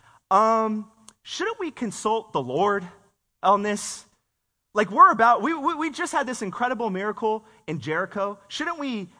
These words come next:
actually talk to him first before?" "No, no, sit down, sit down. We're gonna go do this. We're gonna go take care of this thing." Okay, you, you ever feel like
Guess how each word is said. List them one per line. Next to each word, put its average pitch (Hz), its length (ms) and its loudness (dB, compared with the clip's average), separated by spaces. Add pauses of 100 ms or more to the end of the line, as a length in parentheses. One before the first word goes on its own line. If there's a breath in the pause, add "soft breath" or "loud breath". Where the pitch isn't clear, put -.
actually 170 680 -6 (340)
talk - 260 -8
to 156 80 -8
him 156 320 -8
first 147 340 -4
before?" 165 160 -12 (160 loud breath)
"No, 131 200 0
no, 135 220 -4 (160)
sit 170 220 -10
down, 120 240 -2 (400)
sit 165 180 -10
down. 131 300 -4 (100)
We're 196 200 0
gonna 233 180 0
go 220 180 2
do 202 180 -4
this. 165 200 -6
We're 185 120 -2
gonna 208 200 -4
go 190 180 2
take 185 260 -10
care 180 200 -4
of 160 60 -6
this 135 160 -6
thing." 107 220 -10 (840 loud breath)
Okay, 180 400 -8 (120)
you, 240 140 -6
you 233 180 -10
ever 311 160 -4
feel 254 280 -6
like 185 260 0